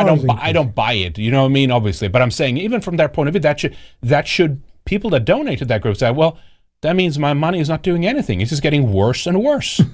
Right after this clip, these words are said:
Speaker 1: <laughs> Right?
Speaker 2: The
Speaker 1: Isn't that
Speaker 2: Holocaust is right around the corner. If we don't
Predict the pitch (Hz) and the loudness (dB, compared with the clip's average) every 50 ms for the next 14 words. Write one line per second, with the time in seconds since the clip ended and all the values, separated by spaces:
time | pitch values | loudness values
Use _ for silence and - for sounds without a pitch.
0 | - - 262 - - - - - 233 165 - - 855 855 784 719 679 659 - - | -4 0 0 2 2 0 -4 0 0 0 0 -2 -10 -12 -12 -14 -16 -6 -4 -4
1 | - - 196 180 190 190 - 190 185 165 170 214 247 233 208 - 196 170 156 123 | -4 -2 0 0 0 0 0 -4 -2 0 2 4 4 2 2 0 0 0 0 0
2 | - 160 156 180 208 214 202 185 180 175 170 160 151 - 165 165 160 156 139 123 | 0 0 2 2 2 2 2 2 2 2 2 2 0 0 0 0 0 2 2 2
3 | 117 - 170 170 240 277 285 254 220 202 | 4 4 4 6 6 6 4 2 0 -4